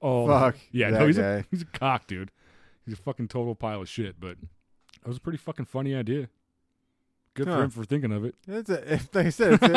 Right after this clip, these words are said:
Speaker 1: <laughs>
Speaker 2: interesting business, business plan,
Speaker 1: 'Cause
Speaker 2: but
Speaker 1: I've been sitting here like, "What can I do that's fucking ridiculous that people give me money for, besides my tattooing that I can tattoo
Speaker 2: That's
Speaker 1: ridiculous
Speaker 2: a
Speaker 1: shit?"
Speaker 2: tough one to figure out.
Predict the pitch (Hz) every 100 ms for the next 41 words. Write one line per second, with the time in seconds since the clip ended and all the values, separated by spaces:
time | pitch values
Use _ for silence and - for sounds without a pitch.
0 | - 185 214 196 165 165 131 175 143 135
1 | 165 147 - 117 110 123 120 151 196 165
2 | 143 147 147 123 117 - 226 - 185 180
3 | 143 147 107 - 131 123 104 92 110 123
4 | 110 98 110 98 87 92 90 82 80 78
5 | 78 76 - _ _ _ _ _ - 98
6 | 123 104 92 87 101 85 92 82 80 82
7 | 80 82 76 101 87 95 90 80 120 78
8 | 85 73 - 135 110 90 _ _ _ _
9 | - 101 95 90 90 - 110 95 98 95
10 | 95